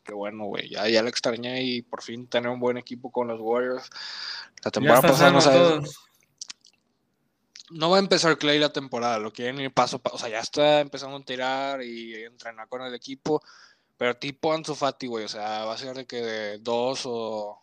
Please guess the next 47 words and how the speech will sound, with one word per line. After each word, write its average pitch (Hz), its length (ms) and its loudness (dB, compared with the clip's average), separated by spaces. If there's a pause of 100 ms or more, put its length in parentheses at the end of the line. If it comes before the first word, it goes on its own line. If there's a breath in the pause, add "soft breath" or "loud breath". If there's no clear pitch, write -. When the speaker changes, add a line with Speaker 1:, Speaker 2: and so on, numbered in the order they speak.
(100)
Speaker 1:
empezando 113 460 -12
creo 135 140 -4
que 139 140 -2
enero 131 380 -2
ya 127 180 0
va 113 120 2
a 123 60 -4
poder 113 400 -6
empezar 113 380 -12
con 113 180 -16
el 107 80 -12
equipo. - 460 -16 (720)
Un 156 160 -4
cuarto 151 380 6
de 131 40 6
la 123 100 4
temporada 120 420 2
creo 117 160 -6
que 120 100 -8
se 123 80 -6
va 120 80 0
a 113 100 -4
perder. 101 300 -6 (520 loud breath)
Pero 117 120 -2
Speaker 2:
Está 113 120 0
Speaker 1:
también, 113 320 -2
Speaker 2:
bien. 127 80 -8
Speaker 1:
o 123 60 -4
sea, 120 300 0
después 120 380 -4
del 151 120 2
Aquiles, 170 460 4
güey, 190 280 -2
o 131 100 -8
sea, 120 160 -6
no, 123 220 -8
no, 147 140 -8
no 139 160 -12
es 127 80 -14
como 147 140 -6
empezar 131 380 -4
ahorita. 127 240 0
Speaker 2:
Dos 147 140 0
veces, 165 300 0
¿no? 147 380 -8 (640)
Speaker 1:
No, 127 280 -6
fue 165 640 0